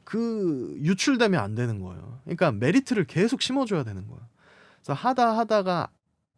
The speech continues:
안 되니까 이제 스포츠를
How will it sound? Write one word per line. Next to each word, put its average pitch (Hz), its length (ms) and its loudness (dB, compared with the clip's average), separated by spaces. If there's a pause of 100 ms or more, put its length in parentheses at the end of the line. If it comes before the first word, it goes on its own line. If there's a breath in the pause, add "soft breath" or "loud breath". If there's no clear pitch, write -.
(160)
안 131 440 -2
되니까 139 1500 0
이제 117 180 -4
스포츠를 147 760 -6